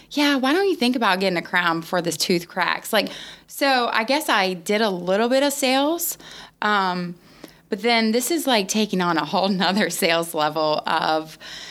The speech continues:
trying to get my face out there. And when I had jumped on board, the commitment was, "I'm only going to do twenty hours a week." So I could still be part-time, but still be a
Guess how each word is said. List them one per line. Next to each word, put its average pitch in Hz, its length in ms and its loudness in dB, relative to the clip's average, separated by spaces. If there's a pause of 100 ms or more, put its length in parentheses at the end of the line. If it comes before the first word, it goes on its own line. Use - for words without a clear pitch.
(200)
trying 208 260 0
to 190 40 -2
get 180 200 0
my 175 160 2
face 170 280 0
out 170 220 0
there. 165 560 2
And 160 580 2 (960)
when 214 300 0
I 214 280 2
had 226 180 -2
jumped 214 260 0
on 208 180 2
board, 165 640 0 (100)
the 160 460 2 (920)
commitment 220 460 0
was, 165 280 2
"I'm 175 120 0
only 175 240 2
going 160 320 2
to 170 100 -4
do 156 180 2
twenty 165 400 -2
hours 156 400 0
a 147 40 -2
week." 151 440 -2
So - 120 0
I 170 60 2
could 170 180 -2
still 277 260 0
be 254 160 2
part-time, 190 760 0
but 180 140 -4
still 175 320 0
be 160 160 0
a 151 200 -4